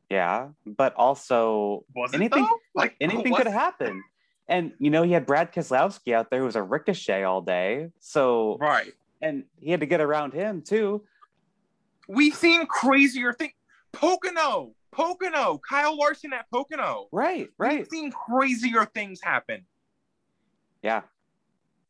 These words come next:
Speaker 2: I'm just saying. Look, we just seen, we've seen crazier things
Speaker 1: And
Speaker 2: happen.
Speaker 1: Larson's
Speaker 2: I,
Speaker 1: lost
Speaker 2: every
Speaker 1: a,
Speaker 2: week.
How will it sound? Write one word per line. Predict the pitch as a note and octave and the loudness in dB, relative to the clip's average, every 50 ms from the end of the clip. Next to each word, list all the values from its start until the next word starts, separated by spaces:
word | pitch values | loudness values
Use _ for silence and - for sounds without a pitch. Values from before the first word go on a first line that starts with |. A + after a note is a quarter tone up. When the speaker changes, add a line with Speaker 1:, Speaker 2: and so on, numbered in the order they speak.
| _ _ _ - | _ _ _ -4
Speaker 2:
I'm | F3+ G#3 G#3 | -4 -2 -2
just | F3+ F3 - - | -4 -10 -10 -6
saying. | D#3 B2+ A2 G2 F#2 _ _ _ _ - | -8 -8 -8 -8 -16 _ _ _ _ -14
Look, | D#3+ E3+ F3+ G3 | -12 -12 -12 -12
we | G3+ | -14
just | F#3+ A#3 A#3 A#3 | -12 -12 -12 -12
seen, | - A#3 A#3 G#3+ - E3+ | -12 -14 -14 -14 -12 -10
we've | F#3+ A#3 B3+ A#3+ | -8 -6 -6 -6
seen | - C#4 A#3+ A3 | -8 -10 -10 -10
crazier | - - G3 F#3 E3+ D#3 D#3 D3 C#3+ | -4 -2 0 0 0 0 -2 -6 -6
things | C#3 - C#3 D#3+ D3 | -4 -2 -2 0 2
Speaker 1:
And | C#3+ C3 | 4 4
Speaker 2:
happen. | C#3+ F3+ G#3 | 4 4 4
Speaker 1:
Larson's | - - A3 G3+ A3+ | 0 0 2 2 2
Speaker 2:
I, | A3 | 4
Speaker 1:
lost | A#2 A2+ B2 D#3 - | 4 4 4 4 2
Speaker 2:
every | E4 D4 A3+ G3+ | 0 -2 -2 -4
Speaker 1:
a, | F#3 | -4
Speaker 2:
week. | - C4+ B3+ - | -6 -10 -14 -14